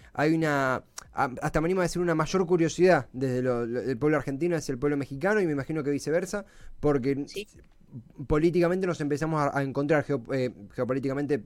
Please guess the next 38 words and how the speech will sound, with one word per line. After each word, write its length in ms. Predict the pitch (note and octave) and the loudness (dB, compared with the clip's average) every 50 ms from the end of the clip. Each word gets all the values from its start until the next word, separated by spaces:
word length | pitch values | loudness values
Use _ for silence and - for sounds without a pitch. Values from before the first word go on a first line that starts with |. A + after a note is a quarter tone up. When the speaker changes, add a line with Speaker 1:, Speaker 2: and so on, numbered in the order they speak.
| - _ | -6 _
Speaker 1:
sí, 240 | - F#3+ G#3+ F3+ C3+ | 2 2 4 4 2
pero 160 | B2 C3+ B2+ | 0 0 -2
más 160 | B2 C#3+ D3 | -2 -2 -2
políticamente, 880 | - - D3+ C#3+ D3+ C#3+ D3+ C#3 D3 D3 D#3+ E3+ F3 E3 D#3+ C3+ D3+ C#3+ - - - - - | 0 0 0 2 2 2 0 0 0 0 0 0 0 0 -2 -2 -4 -6 -6 -8 -14 -8 -2
ideológicamente, 920 | E3 E3 D#3 D3+ D3 D3 - - C#3 C3 D3 D3+ D#3+ D#3+ D#3 D3 E3 D#3+ - - - _ _ _ - | 2 4 4 6 4 4 2 0 0 0 0 0 0 0 -2 -4 -6 -6 -8 -14 -20 _ _ _ -6
empiezan 460 | - C3 B2 A#2+ D3 C#3 - D3+ D3 | -6 -4 -2 -2 -2 -2 -2 -2 -2
a, 140 | C#3 C3+ - | -2 -2 -2
a 120 | - C3+ B2+ | -2 -4 -4
coincidir, 500 | A2+ C3+ C3+ - - C3+ C#3 E3 G#3 G#3 | -2 -4 -6 -4 0 2 2 4 4 4
y 80 | F#3+ | 4
es 140 | E3 D#3 - | 2 2 0
un, 460 | D3+ C#3+ C#3 C3 B2+ B2 A#2+ A#2+ A2+ - | -2 -2 -2 -2 -2 -4 -4 -6 -6 -2
algo 240 | - C3+ D3+ D#3+ F#3 | 0 2 4 4 4
inédito 520 | G#3+ A3+ G#3+ F3 D3+ B2+ A2+ B2 G#2+ - | 4 4 4 4 2 2 0 -4 -4 -2
en 60 | B2+ C3 | -2 -4
la 60 | B2+ | -4
historia 280 | A#2+ - D#3+ F3+ G3 | -2 0 0 2 2
en 80 | F3+ D3+ | 0 0
el 60 | C3+ | -2
sentido 320 | G#2+ A#2+ A#2+ A#2 C#3+ D3 C#3 | -4 -6 -4 0 0 0 2
de, 60 | C3 | 0
bueno, 320 | B2+ B2+ B2+ A#2 G#2+ F#2 - _ _ _ _ | 0 0 -2 -2 -6 -8 -12 _ _ _ _
de 100 | - A#2+ | -4 -2
gobiernos 420 | A#2+ A#2 A#2 B2 A#2+ A#2+ A#2+ A2+ | 0 0 2 0 0 0 -4 -4
progresistas, 500 | - - B2 C3 B2+ A#2+ - D#3+ E3 F3+ | -2 0 0 2 2 0 0 0 2 2
gobiernos 260 | D#3 C3+ C#3 C3+ C#3 C3+ | 2 2 0 -2 -4 -4
diferentes 560 | B2+ A#2 - B2 B2 C3+ C3 B2 C#3 B2+ - | -4 -4 -4 -4 -4 -4 -2 -4 -4 -4 -4
a, 160 | A2+ G2+ F#2 - - - _ _ _ _ _ | -6 -6 -6 -8 -14 -20 _ _ _ _ _
a, 420 | - F#2+ G#2 G2 F#2 F2+ F2 D#2+ - | -4 -2 -2 -2 -2 -4 -6 -6 -8
a 180 | - - - | -6 -4 -4
lo 160 | G#2+ G#2+ G2+ F#2 | -4 -4 -4 -2
que 140 | A2 A2+ | -4 -4
es 100 | A2 G#2 | -4 -6
la, 260 | - - A2+ A2 F#2+ - | -8 -8 -6 -6 -6 -4
los 220 | A2 A#2+ A#2+ A2+ | -4 -4 -4 -4
noventa 320 | A2+ A#2 A#2+ A#2+ A2+ A2+ | -4 -4 -4 -4 -4 -6
en 60 | A2+ A2+ | -6 -6
Argentina, 640 | A2 G#2 A#2+ A2+ A2+ A2 C3+ C#3 C#3 D3 D3 C#3+ | -6 -6 -8 -8 -4 -4 -2 -2 -2 -2 -4 -4